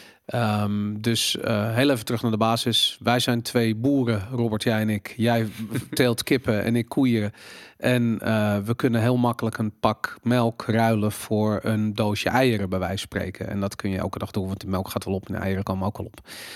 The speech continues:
Speaker 1: Maar op een gegeven moment wil jij een biefstuk hebben. En, eh, nou, ik vind het wel lekker om een keer kip te eten. Maar goed, een hele koe versus één kip. Hoeveel kippen is dan een koe waard? Weet je, dat is lastig.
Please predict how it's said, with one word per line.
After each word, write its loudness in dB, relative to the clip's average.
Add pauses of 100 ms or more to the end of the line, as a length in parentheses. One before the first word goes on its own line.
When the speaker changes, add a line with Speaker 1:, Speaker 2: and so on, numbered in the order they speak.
(160)
Speaker 1:
Maar 2
op 2
een 2
gegeven 6
moment -2
wil 2
jij 2
een 0
biefstuk 2
hebben. 0
En, 0
eh, 0
nou, 0
ik -6
vind -4
het -2
wel -2
lekker -4
om -2
een -8
keer -8
kip 0
te 0
eten. -4
Maar 0
goed, -2
een 0
hele 2
koe 2
versus -2
één -2
kip. 0
Hoeveel 0
kippen -2
is -4
dan -4
een -6
koe 2
waard? 0
Weet -14
je, -10
dat -8
is -6
lastig. -2